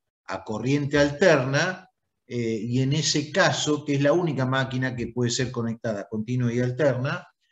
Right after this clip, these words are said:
y en ese caso esta máquina se llama motor universal.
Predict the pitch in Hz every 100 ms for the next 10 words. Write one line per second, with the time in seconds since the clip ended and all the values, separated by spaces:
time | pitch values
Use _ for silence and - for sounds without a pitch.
0 | _ _ - 139 147 175 - - 185 156
1 | - 165 147 139 151 147 143 147 151 143
2 | 151 - 120 127 156 - _ _ _ _
3 | 143 165 185 180 139 135 131 - - 135
4 | 127 117 110 110 - 107 95 90 87